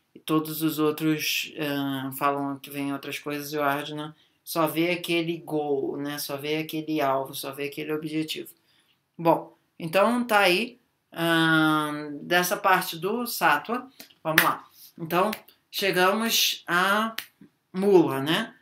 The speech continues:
Então, em Mula, o processo de renascimento espiritual, ah, renascimento espiritual no sentido de que, ah, tudo que podia ser conquistado na matéria e toda a coroação e todas as glórias que podiam ter acontecido na matéria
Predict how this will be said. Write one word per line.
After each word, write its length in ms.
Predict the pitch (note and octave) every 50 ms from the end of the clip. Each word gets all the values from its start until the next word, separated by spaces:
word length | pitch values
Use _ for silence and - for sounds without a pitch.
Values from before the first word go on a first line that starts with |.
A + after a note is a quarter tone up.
| _ _ _ _ _
Então, 180 | - - G3 G#3
em 100 | G#3+ G#3+
Mula, 480 | G#3+ G3+ G3+ A3 B3 C4+ C#4 C#4+ C#4 C4+
o 60 | -
processo 600 | - A#3+ A#3 G#3+ - - A3 A3 A3 - - F3+
de 100 | F#3 G3
renascimento 1200 | F#3 G#3 G3+ G3+ G3+ G#3 G3+ - - G3 F3+ F3+ F3+ F#3+ G#3 A#3 B3 B3 - C4+ C4 C#4 C#4+ - - _ _ _ _
espiritual, 960 | - - - - A3 G#3 G3+ G3 - G3+ F#3+ F3 D3+ D#3 D#3 - - - _ _ _ _ _ _ _ _ _ _ _ _ -
ah, 420 | - D#3+ D#3 D3+ D3+ D3 C#3+ C#3+ C#3+
renascimento 580 | D#3 D#3 D#3+ E3 D#3+ D#3+ E3 D#3+ D#3 D#3+ D#3+ -
espiritual 600 | - - - E3 D#3 D#3 - D3+ D3+ D#3 D#3+ D#3+
no 60 | D#3
sentido 440 | D3 - D3 D3 D#3 D3+ D3 D3 C#3+
de 160 | C#3+ D3 D3
que, 380 | - - D3+ D3 D3 D3+ D3 _ _ _ _ _ _ _ _ _
ah, 200 | - D3 D#3 D#3+
tudo 260 | - - A3 A3 A3
que 100 | G#3+ -
podia 280 | F#3 - F#3 F3+ E3+ F3+
ser 140 | E3+ - E3+
conquistado 580 | E3 E3 D#3+ D#3 - - E3 D#3 D#3 D#3 D#3
na 160 | D#3 D3+ D3+ D3
matéria 680 | D3 D3 C#3+ C#3+ - D3 C#3+ C#3+ C#3 C#3 C#3 C3 C3+ _ _ _ _ _ _ _ _ _
e 100 | - E3+
toda 340 | D#3+ D#3 E3+ E3+ F3+ F3 F3+
a 40 | E3+
coroação 920 | F3 - E3+ D#3+ D#3+ D#3+ D#3 D3 D3 - - D#3 D3+ D#3 D#3+ D#3+ D#3+ D#3
e 60 | D3
todas 320 | D3 - E3 E3 E3 D#3+ E3
as 160 | D#3+ D#3 D3+
glórias 420 | - D3 D3 D3 D3 C#3+ C#3+ C#3
que 80 | - -
podiam 340 | - D3+ D3 D3 D3 C#3+ C#3+
ter 100 | C#3+ D3
acontecido 440 | C#3+ - C#3+ C#3 - - C#3+ D3
na 140 | C#3+ C#3 C#3
matéria 520 | C#3 C#3 C#3 - - D3 C#3 C#3 C#3 C3+